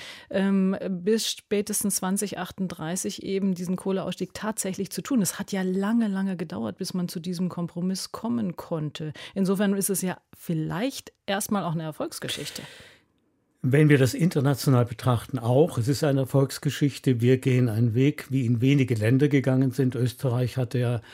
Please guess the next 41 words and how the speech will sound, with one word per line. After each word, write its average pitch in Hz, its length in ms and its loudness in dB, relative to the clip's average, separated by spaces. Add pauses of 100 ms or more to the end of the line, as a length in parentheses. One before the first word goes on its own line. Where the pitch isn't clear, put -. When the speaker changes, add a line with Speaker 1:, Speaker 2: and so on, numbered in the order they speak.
(280)
Speaker 2:
sozusagen 120 320 0
eine 120 80 2
gewisse 117 340 -2
Vorreiterrolle, 127 840 0
hat 113 180 -2
aber 139 180 0
natürlich 127 480 -2
auch 113 180 -8
nie 151 360 4
diese 120 340 2 (380)
schwerindustriellen 131 760 2
Kapazitäten 120 840 -2
gehabt 110 340 -2
wie 113 160 0
wir. 127 300 2 (260)
Also 127 180 2
da 143 120 6
könnte 147 320 6
man 131 160 6
sagen, 127 300 2
im 127 100 0
internationalen 127 800 2
Kontext 127 580 0 (320)
ein 135 180 2
bisschen 127 360 0
Vorbildrolle. 127 800 2 (380)
Wenn 139 160 6
man 135 120 6
die 131 140 2
Debatten 131 500 2
im 113 160 -8
Inneren 156 420 4
allerdings 117 460 -2
betrachtet, - 640 -4
könnte 131 320 2
man 131 160 2
eben 139 260 -2
auch 120 200 -4
sagen, 117 420 -2
es 123 220 -4
wäre 127 420 4